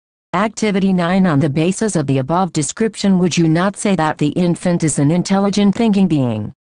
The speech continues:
B. The preoperational period, two seven years. The significant difference between this stage and the earlier one is that during this period, the child begins to develop concepts.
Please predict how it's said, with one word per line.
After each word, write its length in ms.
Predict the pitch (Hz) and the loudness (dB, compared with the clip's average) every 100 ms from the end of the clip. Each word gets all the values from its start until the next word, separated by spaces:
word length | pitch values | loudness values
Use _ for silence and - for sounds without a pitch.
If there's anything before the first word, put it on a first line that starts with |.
| _ _ _ _ _ _ - | _ _ _ _ _ _ 0
B. 180 | 196 220 | 2 2
The 120 | 220 | -2
preoperational 1080 | - 196 190 170 185 180 170 160 185 175 170 | 0 0 2 0 0 2 2 2 0 0 -2
period, 480 | - 190 196 185 | 0 2 4 2
two 200 | - 202 | 0 0
seven 380 | 202 - 175 170 | 0 0 0 2
years. 540 | 165 165 143 120 - - _ - | 2 2 0 -2 -8 -14 _ -4
The 80 | 180 | -2
significant 800 | - 185 208 247 180 - 180 - - | 0 0 0 -2 -2 -2 -2 -4 -4
difference 520 | 170 - 131 117 - | -4 -2 -2 -2 -4
between 460 | - 135 170 160 | -6 -4 -2 0
this 180 | 147 190 | 2 0
stage 480 | - - 175 165 147 | -2 -2 0 0 0
and 140 | 160 | 0
the 160 | 151 156 | 0 0
earlier 480 | 170 185 190 180 160 | 0 2 2 2 2
one 240 | 156 175 | 0 0
is 140 | 147 - | 0 0
that 220 | 139 123 | -2 0
during 280 | 185 180 175 | 0 2 2
this 220 | 165 - | 0 -4
period, 580 | - 156 131 110 107 - _ - | -4 -2 0 -2 -6 -12 _ -8
the 100 | 165 | -6
child 400 | 143 190 180 170 | -2 0 0 0
begins 440 | 185 196 185 180 | -2 0 0 -2
to 140 | - 196 | -2 -4
develop 500 | 180 160 170 180 - | -2 -2 -2 -2 -4
concepts. 800 | - 151 135 - 117 95 - | -2 0 0 -2 -4 -6 -10